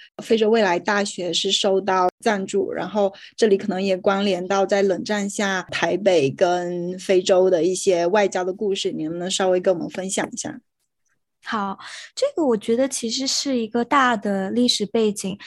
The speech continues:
Speaker 2: 回到二十世纪中，非洲的这些邦国也逐渐的就是开始变成独立的国家，脱离这殖民的统治。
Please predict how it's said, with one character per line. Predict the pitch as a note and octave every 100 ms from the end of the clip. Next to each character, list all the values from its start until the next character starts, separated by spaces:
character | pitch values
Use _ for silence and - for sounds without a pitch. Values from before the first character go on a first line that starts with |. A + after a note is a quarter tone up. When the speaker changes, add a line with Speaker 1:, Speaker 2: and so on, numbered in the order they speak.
| - -
Speaker 2:
回 | G#3+ G#3
到 | A#3+ B3 A#3+
二 | - C4 B3+
十 | B3+ G#3+
世 | - A3
纪 | A#3 A3
中， | - B3 B3+ - - -
非 | - B3+
洲 | B3+ B3 B3
的 | A#3+ G#3 F#3+ F3+
这 | F3+ -
些 | G#3 A3
邦 | G#3 A3 A3+
国 | G#3 F3+
也 | F#3+ E3+
逐 | E3 - F3+
渐 | G#3 A3
的 | G3+ F#3
就 | - F#3+
是 | - G3
开 | - G3+
始 | G3+ - F3+ F3 - - -
变 | G#3+
成 | G3+ G3+
独 | F#3+
立 | G3 G3
的 | F#3
国 | F3+ F3
家， | G3 F#3+
脱 | - A#3
离 | G#3+ F#3
这 | G3 F#3 -
殖 | -
民 | G3+ G#3
的 | A3
统 | - F3
治。 | E3 G#3+